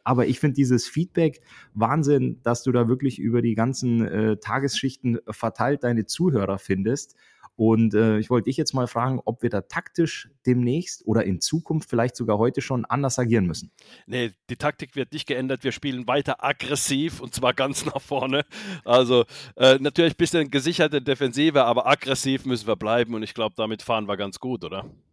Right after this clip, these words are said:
Speaker 1: Ja, definitiv. Ich finde es super. Die Leute, die haben das Lenkrad in der Hand, die anderen haben schon die Zähne geputzt und den Schlafanzug an
Speaker 2: <laughs>
Speaker 1: und der nächste eventuell, äh, den Blaumann, äh, an und die AirPods im Ohr. Aber ich finde so ein Feedback immer grandios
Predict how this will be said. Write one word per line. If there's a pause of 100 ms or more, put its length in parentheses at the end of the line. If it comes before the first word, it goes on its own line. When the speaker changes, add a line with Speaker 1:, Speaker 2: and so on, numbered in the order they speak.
(300)
Speaker 1:
Ja,
definitiv.
Ich
finde
es
super.
Die
Leute,
die
haben
das
Lenkrad
in
der
Hand,
die
anderen
haben
schon
die
Zähne
geputzt
und
den
Schlafanzug
an (180)
Speaker 2:
<laughs>
Speaker 1:
und
der
nächste
eventuell,
äh,
den
Blaumann,
äh, (260)
an
und
die
AirPods
im
Ohr.
Aber
ich
finde
so
ein
Feedback (100)
immer
grandios